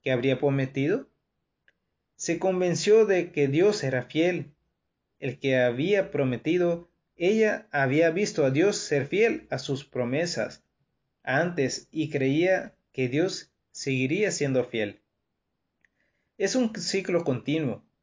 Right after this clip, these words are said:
en el que crees en Dios y ves cómo Él cumple su palabra. Y luego, la próxima vez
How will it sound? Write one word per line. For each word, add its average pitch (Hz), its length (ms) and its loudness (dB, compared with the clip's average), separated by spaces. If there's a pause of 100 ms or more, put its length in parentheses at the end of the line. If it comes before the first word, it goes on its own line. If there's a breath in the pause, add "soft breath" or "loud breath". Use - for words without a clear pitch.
(680)
en 151 120 -2
el 143 140 0
que 143 200 0
crees 185 440 0
en 143 180 -2
Dios 156 460 0 (640)
y 160 100 0
ves 202 280 2
cómo 151 360 0
Él 180 380 0
cumple 139 300 -2
su - 180 -10
palabra. 110 520 -2 (500)
Y 160 80 -12
luego, 160 380 4
la 117 200 -2
próxima 196 460 0
vez 170 360 0